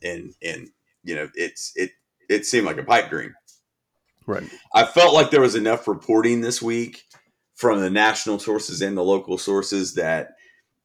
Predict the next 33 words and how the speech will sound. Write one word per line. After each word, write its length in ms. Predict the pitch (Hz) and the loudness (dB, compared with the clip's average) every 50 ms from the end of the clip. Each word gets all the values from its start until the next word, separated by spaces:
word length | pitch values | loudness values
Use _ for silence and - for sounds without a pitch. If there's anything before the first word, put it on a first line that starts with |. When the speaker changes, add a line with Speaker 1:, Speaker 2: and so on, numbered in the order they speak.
| _ _ _ | _ _ _
Speaker 1:
obviously 460 | - 101 107 107 104 110 - - 110 101 | 4 4 6 6 4 2 -2 -2 -2 0
there's 200 | 98 95 90 87 | 0 0 0 -2
a 60 | 90 | -4
connection 500 | - 87 90 85 85 82 - - 104 92 | -6 -8 -8 -8 -6 -6 -4 -2 -2 -2
there, 340 | 92 92 92 90 90 85 - _ _ _ _ | -2 -2 -4 -4 -6 -8 -14 _ _ _ _
and 760 | - 90 92 95 95 95 92 92 90 90 87 85 87 85 87 90 - - | -6 -4 -2 0 0 0 0 0 -2 -4 -6 -8 -10 -12 -14 -16 -16 -8
that, 480 | 82 90 92 87 87 85 82 - - 92 | -6 -2 -2 0 -2 -2 -4 -6 -6 -4
uh, 360 | 85 80 78 73 71 - - - _ _ _ - | -4 -2 -2 -4 -4 -6 -10 -16 _ _ _ -8
there 280 | 92 95 95 92 90 85 | -4 -2 0 0 0 -2
was 180 | 87 87 - - | -4 -6 -6 -6
some 300 | - 87 - - _ _ _ | -6 -8 -8 -12 _ _ _
co-, 200 | - 110 92 - | -8 -8 -8 -8
some 220 | - - 95 87 | -8 -10 -10 -6
confirmation 680 | - - 101 95 - 90 92 98 95 95 - - 101 | -4 -4 -4 -4 -6 -6 -4 -4 -4 -4 -4 -6 -6
of 120 | 92 85 82 | -6 -8 -8
some 180 | - 90 85 | -8 -8 -6
names 380 | 87 90 90 95 95 95 90 - | -4 -4 -2 -2 -2 -4 -4 -4
going, 420 | 95 92 90 90 85 85 87 - _ _ _ _ _ _ _ _ _ | -4 -4 -4 -4 -4 -6 -10 -12 _ _ _ _ _ _ _ _ _
going 240 | - 117 110 107 104 | 2 2 4 4 2
back 220 | 98 98 95 - | 2 0 0 0
and 120 | 101 87 82 | -2 -8 -8
forth, 400 | - 98 98 90 92 92 - - | -4 0 0 0 0 -2 -4 -6
which 240 | 92 92 - - - _ - | -6 -6 -6 -8 -12 _ -10
made 280 | 107 107 113 107 101 | -2 0 2 2 2
me 80 | 98 101 | 0 -4
think, 300 | 101 - 98 87 80 87 | -4 -4 -4 -4 -4 -4
"Okay, 400 | 113 120 - - 85 76 67 - - | -4 -2 -2 0 -2 -2 -2 -2 -2
I 160 | 95 101 101 | -2 -2 -2
could 180 | - 107 95 | -2 -4 -6
kinda 180 | - 104 85 85 | -4 -4 -4 -4
see 160 | - - 92 | -4 -6 -8
this 160 | - - - | -8 -8 -8
happening." 420 | - - - - - - - - | -8 -6 -8 -8 -8 -12 -16 -18